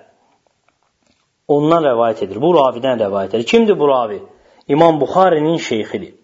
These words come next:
Və bu ravi Peyğəmbər sallallahu əleyhi və səlləmin zövcəsi Xədicə radiyallahu anhunun qəbiləsi ilə Bəni Əsəddə birləşir qohumluğu. Həmçinin Peyğəmbər sallallahu əleyhi və səlləmlə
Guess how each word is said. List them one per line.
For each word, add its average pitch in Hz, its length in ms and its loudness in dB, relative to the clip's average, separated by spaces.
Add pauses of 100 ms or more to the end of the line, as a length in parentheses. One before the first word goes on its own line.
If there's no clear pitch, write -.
(600)
Və 151 120 4
bu 233 160 6
ravi 170 340 2
Peyğəmbər 165 460 2
sallallahu 147 220 0
əleyhi - 60 -14
və 185 60 4
səlləmin 135 380 0
zövcəsi 131 520 0 (440)
Xədicə 151 460 2
radiyallahu 147 760 2
anhunun 120 440 -2 (640)
qəbiləsi 135 580 2
ilə 156 220 4
Bəni 170 320 4 (360)
Əsəddə 180 760 2 (680)
birləşir 131 500 0
qohumluğu. 90 540 -4 (540)
Həmçinin 196 500 0
Peyğəmbər 170 420 4
sallallahu 143 240 0
əleyhi 143 60 -6
və 190 80 4
səlləmlə 135 480 0